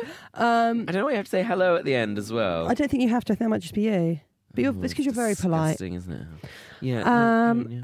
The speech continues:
Speaker 1: so that's, so, so the tea, lavender's lovely. A nice bath.
Speaker 2: Oh, I like a nice bath,
Speaker 1: A nice
Speaker 2: yeah.
Speaker 1: bath is lovely.
Speaker 2: And what are your least? What are your, what are your
Speaker 1: Um,
Speaker 2: options?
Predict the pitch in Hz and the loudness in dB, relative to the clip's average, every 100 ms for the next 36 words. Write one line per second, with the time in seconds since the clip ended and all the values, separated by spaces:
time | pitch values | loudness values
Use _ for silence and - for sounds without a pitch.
0 | - - 277 202 - - 254 214 - 226 | -6 0 0 0 -6 -2 -2 -2 -2 -4
1 | - 262 254 262 285 269 226 202 202 196 | 0 0 2 2 -2 0 0 2 0 0
2 | 180 185 202 233 277 302 - 254 254 220 | -2 0 -2 0 -2 -4 -6 -6 -4 -4
3 | 151 - - 110 110 107 101 98 92 90 | -4 -8 -4 0 2 2 2 0 -2 -4
4 | 85 80 78 82 80 80 208 226 262 170 | -6 -6 -8 -12 -8 -2 0 0 -2 -4
5 | 165 175 170 165 - 170 151 143 156 185 | -4 -2 -2 -4 -6 -8 -6 -4 -4 -6
6 | _ - 123 131 131 123 123 113 107 - | _ -6 -2 0 0 0 0 -2 -6 -8
7 | 110 110 107 101 - - 104 101 95 _ | -6 -4 -2 -4 -6 -8 -6 -6 -8 _
8 | _ 226 220 220 226 233 | _ -2 2 2 2 0